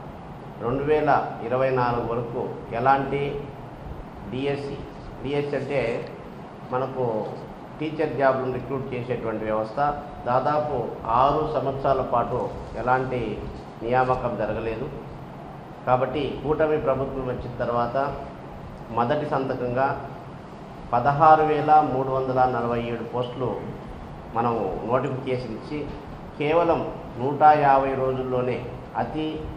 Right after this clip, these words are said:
త్వరితగతిన నూట యాభై రోజుల్లో ఫిల్ చేసి వాళ్లకు నియామక పత్రాలు కూడా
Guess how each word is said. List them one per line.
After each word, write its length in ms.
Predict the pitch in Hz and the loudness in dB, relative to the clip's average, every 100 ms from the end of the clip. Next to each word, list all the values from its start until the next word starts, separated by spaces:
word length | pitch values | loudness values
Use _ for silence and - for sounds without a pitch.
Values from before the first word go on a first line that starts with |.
| - - - | -12 -12 -2
త్వరితగతిన 880 | 127 135 156 151 135 117 139 120 - - - | 0 2 0 0 0 0 2 2 0 -6 -4
నూట 180 | 123 131 | -2 4
యాభై 440 | 135 127 123 120 | 4 6 4 4
రోజుల్లో 560 | 117 123 123 131 127 - - - | 2 0 0 0 0 0 -4 -6
ఫిల్ 220 | 139 143 143 | -4 -2 0
చేసి 420 | 139 - 160 - - - - - 120 | 0 0 -4 -6 -8 -12 -14 -4 6
వాళ్లకు 640 | 127 135 123 120 104 - | 8 8 2 0 -4 -4
నియామక 500 | 117 135 147 147 143 | 2 6 8 6 2
పత్రాలు 460 | 131 131 127 131 120 | 2 2 4 4 4
కూడా 480 | 127 123 - - | 4 4 2 -2